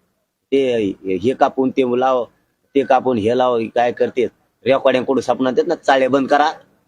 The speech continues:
गोरगरिबांचे केसेस बंद करा, सगळ्या सोयऱ्यांची अंमलबजावणी द्या.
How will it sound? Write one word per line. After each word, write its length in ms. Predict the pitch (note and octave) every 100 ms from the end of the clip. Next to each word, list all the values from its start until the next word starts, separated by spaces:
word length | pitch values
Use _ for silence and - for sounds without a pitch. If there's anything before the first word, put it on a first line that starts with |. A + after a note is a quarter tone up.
| _ _ -
गोरगरिबांचे 540 | C3 C3 C3 B2+ B2+
केसेस 340 | - C#3+ A#2+ A#2
बंद 200 | C3 B2+
करा, 220 | C3 D#3 - _ _
सगळ्या 220 | B2 C3+ C#3
सोयऱ्यांची 380 | C#3 C3 A2+
अंमलबजावणी 600 | A#2+ B2+ C3 B2 A#2 A#2+
द्या. 260 | A2+ C3+